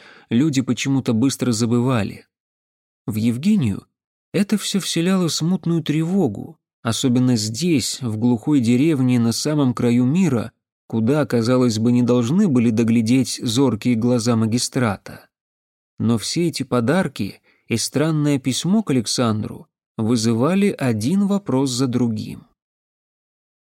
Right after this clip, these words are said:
К вечеру Евгения уже напрочь запуталась в том, у кого летом родился Ванька, кого по осени схоронили на кладбище у поселка –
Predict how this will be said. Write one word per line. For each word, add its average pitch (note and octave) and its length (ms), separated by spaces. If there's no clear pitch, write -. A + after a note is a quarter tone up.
К - 60
вечеру A#3 640
Евгения F3+ 640
уже F3 260
напрочь A#2 580
запуталась A#2+ 540
в - 120
том, D#3+ 360
у C#3+ 80
кого D3+ 280
летом B2 320
родился A2+ 500
Ванька, F#3+ 680
кого F3 280
по D3 100
осени B2 440
схоронили C3 600
на F3 140
кладбище D#3+ 580
у D3+ 80
поселка – C3+ 720